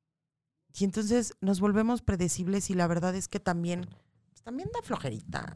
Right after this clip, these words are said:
O sea, neta, como no darnos a la tarea de, de, de disfrutar sensaciones nuevas, de asumir nuestra responsabilidad para después, pues bueno,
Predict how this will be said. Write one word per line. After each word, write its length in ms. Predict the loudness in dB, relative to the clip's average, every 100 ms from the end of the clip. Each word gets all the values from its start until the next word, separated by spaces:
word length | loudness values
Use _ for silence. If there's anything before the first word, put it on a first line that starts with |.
| -14
O 80 | -16
sea, 400 | -10 -6 -4 -6 -12 _ _ -20 -20 -20 _
neta, 280 | -14 -8 -8
como 400 | -6 -6 -6 -10 -14 _ _ -8 2 2 2 -14 -6
no 140 | 4
darnos 340 | 6 6 4 2
a 60 |
la 140 | 2 0
tarea 340 | 0 0 0
de, 260 | -4 -8 -12
de, 460 | -6 -2 0 -2 -6 _ _ _ _ 6
de 100 | 8
disfrutar 560 | 8 8 8 10 10
sensaciones 600 | 8 2 2 4 2 2 2
nuevas, 640 | 2 2 4 4 2 -4 -12 _ _ _ _ _ _ _ _ _ _ -8
de 500 | 2 6 6 4 2
asumir 600 | 4 8 10 12 12 12
nuestra 320 | 12 12 12
responsabilidad 880 | 12 10 10 10 10 12 10 10 10
para 180 | 8 8
después, 500 | 6 6 8 8 8 -4 -20 _ _ _ _ _ -6
pues 160 | -2
bueno, 240 | 2 2